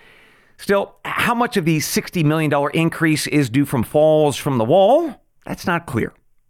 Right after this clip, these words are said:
So those are the latest facts and data on the debate over Mister Biden's new design of walls, plus the two hundred forty thousand illegal migrants that, at least in some cases, are crawling right over that Biden wall.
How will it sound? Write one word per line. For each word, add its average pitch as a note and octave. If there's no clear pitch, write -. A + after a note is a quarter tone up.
So G#3+
those F4+
are G4
the C4+
latest G#3+
facts E3
and C3
data A#2
on A2+
the F#2+
debate A#2+
over G#2+
Mister G#2+
Biden's A2
new A#2+
design B2+
of G#2
walls, D3+
plus A#3+
the C#3
two F#3+
hundred B3
forty F#3+
thousand E3
illegal D3+
migrants C3+
that, -
at A2+
least G#3
in A#2
some D#4
cases, D#3
are A#2+
crawling D#3+
right F#3
over D3+
that B2+
Biden G#2
wall. -